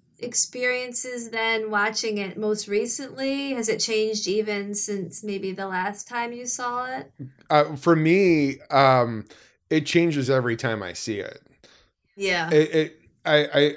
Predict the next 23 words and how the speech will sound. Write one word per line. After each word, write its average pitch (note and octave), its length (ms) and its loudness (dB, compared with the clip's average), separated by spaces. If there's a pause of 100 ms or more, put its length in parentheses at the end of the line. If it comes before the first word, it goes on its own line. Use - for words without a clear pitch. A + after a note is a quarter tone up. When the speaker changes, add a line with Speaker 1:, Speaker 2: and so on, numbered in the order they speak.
Speaker 2:
I C#3 60 0
know C#3 120 0
it B2+ 180 0
seems B2 280 -4
like A2+ 160 -2
the, A2 240 -6
the A2 160 -8
cliche G#2+ 500 -4
thing G2 300 -10
to F#2+ 160 -12
say, G2 320 -8
but F#2 320 -14 (640)
the, C#3+ 180 2
I C#3+ 180 6
always D3 380 8
discover B2 460 0
something A2+ 480 -4
new. G#2+ 300 -2
And G#2+ 120 -6
like G#2+ 200 -6
I G2+ 100 -2
said, G#2 300 -4
like, F#2+ 320 -6